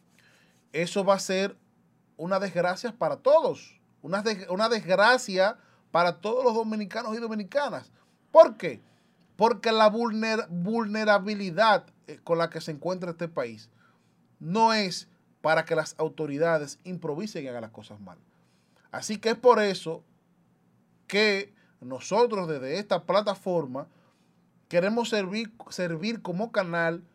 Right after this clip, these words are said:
y como soporte y como apoyo en lo que nosotros como plataforma podamos servir para que las cosas desde el gobierno se hagan bien. Ahora bien, las cosas que se han venido dando mal y que se han convertido en tendencias,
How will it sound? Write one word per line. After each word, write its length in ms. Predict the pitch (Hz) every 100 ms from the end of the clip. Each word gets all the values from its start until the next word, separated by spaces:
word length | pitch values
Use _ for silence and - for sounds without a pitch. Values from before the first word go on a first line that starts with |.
| _ _ _ _ _
y 120 | 151
como 320 | 147 156 151
soporte 680 | - 139 190 208 175 - 135
y 100 | 147
como 260 | 151 131 123
apoyo 600 | 120 208 226 160 165 -
en 100 | 120
lo 140 | 123 120
que 140 | 123
nosotros 340 | 117 147 175
como 220 | 180 185 175
plataforma 540 | 175 165 - 185 180
podamos 420 | 156 147 180 175
servir 420 | 196 190 180 160 165 - _ _
para 240 | - 180 170
que 80 | 196
las 200 | 190 -
cosas 360 | 247 254 214
desde 200 | 190 175
el 60 | 165
gobierno 380 | 156 160 196 180
se 140 | 185
hagan 220 | 170 135
bien. 340 | 123 123 104 101 _
Ahora 320 | 135 147 175
bien, 440 | 160 175 185 147 110 _ _ _ _ _ _
las 160 | 113 107
cosas 400 | 143 180 220 220
que 160 | 196
se 120 | 185
han 120 | 190 196
venido 440 | 196 208 202 202 _ _ _ _ _
dando 360 | 143 190 208 214
mal 320 | 202 190 185
y 100 | 160
que 160 | 143 135
se 140 | -
han 100 | 160
convertido 640 | 185 202 190 - 208 208 233
en 180 | 196 208
tendencias, 680 | 214 196 202 160 - 175